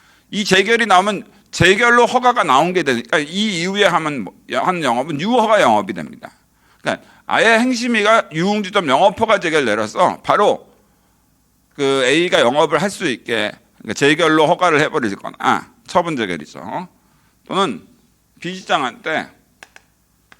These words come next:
유흥주점 영업허가 해라라는 이제 명령 재결.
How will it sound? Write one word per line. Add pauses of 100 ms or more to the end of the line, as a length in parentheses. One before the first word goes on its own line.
(1200)
유흥주점
영업허가 (1800)
해라라는
이제
명령
재결.